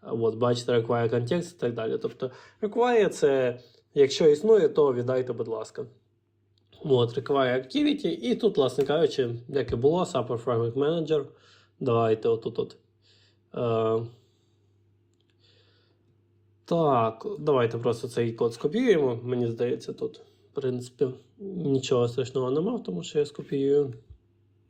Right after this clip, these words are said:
Е, так, давайте це стираємо. Власне, тут виникає проблема. Це перша проблема взагалі, от чому Support Fragment Manager не дуже використовується, тому що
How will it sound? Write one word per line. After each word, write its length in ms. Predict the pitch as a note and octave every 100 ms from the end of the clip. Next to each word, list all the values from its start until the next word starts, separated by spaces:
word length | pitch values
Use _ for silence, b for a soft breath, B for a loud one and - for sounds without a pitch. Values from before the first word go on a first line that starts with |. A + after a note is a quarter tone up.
| _ - B B B B -
Е, 380 | D3+ B2 A2+ A#2 A#2+ -
так, 240 | A#2+ C3
давайте 320 | B2 - - -
це 120 | -
стираємо. 640 | - D#3+ E3 F3+ E3 D3+ B2+ _ _ _ _ _ _ _ _ _ _ _ _ _ _ _ _ - B B B B
Власне, 360 | E3 D#3 C3 C#3
тут 220 | G3+ A#3
виникає 420 | A3+ G#3 G#3 F#3+
проблема. 560 | F3 E3 E3 B2 G#2+ A2+ - -
Це 340 | - G3 F3 -
перша 300 | C#3 B2+ B2
проблема 420 | B2 A#2+ B2 A#2
взагалі, 420 | A#2 B2 A2+ A#2
от 220 | A2 G#2+
чому 540 | - A#2+ B2 A#2+ A#2 A2+
Support 360 | B2+ A2+ A#2
Fragment 340 | B2+ A2+ A#2 A#2
Manager 400 | A#2 A2+ A#2 A#2
не 60 |
дуже 200 | A#2 A#2
використовується, 840 | B2 B2+ C#3+ C#3+ A#3+ A#3+ A3 G3+ D3+
тому 260 | C3 B2+
що 260 | C#3+ -